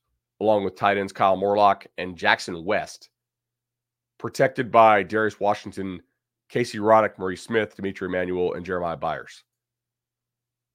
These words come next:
It's gonna be hard to score points here. Georgia is not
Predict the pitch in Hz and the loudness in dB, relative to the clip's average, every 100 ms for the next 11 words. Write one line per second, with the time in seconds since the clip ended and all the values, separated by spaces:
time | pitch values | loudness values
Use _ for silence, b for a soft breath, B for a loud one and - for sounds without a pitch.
0 | _ _ _ - - _ _ _ _ _ | _ _ _ -20 -20 _ _ _ _ _
1 | _ _ _ _ _ _ _ _ _ _ | _ _ _ _ _ _ _ _ _ _
2 | _ _ _ _ _ - 127 - 180 175 | _ _ _ _ _ 0 0 2 2 4
3 | 147 131 139 120 - 113 - 95 90 - | 4 4 4 2 -6 -6 -4 -10 -10 -16
4 | 82 _ _ _ _ _ _ _ _ _ | -20 _ _ _ _ _ _ _ _ _
5 | _ 101 95 151 175 175 131 123 123 123 | _ -12 -2 0 0 0 -2 -2 2 2
6 | - | 2